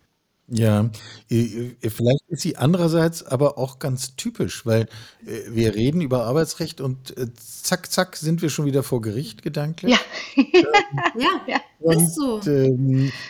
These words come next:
Speaker 1: von dem,
Speaker 3: Ist
Speaker 1: was
Speaker 3: so.
Speaker 1: du am Anfang geschildert hast, wie, wie so dein Bild eines auch wirklich zukunftsgewandten Arbeitsrechts wäre,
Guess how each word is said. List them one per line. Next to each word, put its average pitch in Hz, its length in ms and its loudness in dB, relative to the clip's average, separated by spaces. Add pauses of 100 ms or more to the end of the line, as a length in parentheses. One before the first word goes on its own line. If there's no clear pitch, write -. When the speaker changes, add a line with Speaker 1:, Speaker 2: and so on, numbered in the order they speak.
(140)
Speaker 1:
von 156 240 4
dem, 190 160 2
Speaker 3:
Ist 202 120 0
Speaker 1:
was 175 140 4
Speaker 3:
so. 190 60 -6
Speaker 1:
du 139 120 2
am 117 160 0
Anfang 190 420 -2
geschildert 135 500 -2
hast, 107 220 -6
wie, 117 320 -2
wie 113 140 0
so 117 160 0
dein 104 320 0
Bild 147 380 -2
eines 127 420 -4
auch - 200 -16
wirklich 117 340 -6
zukunftsgewandten 120 840 -4
Arbeitsrechts 107 640 -4
wäre, 151 300 -2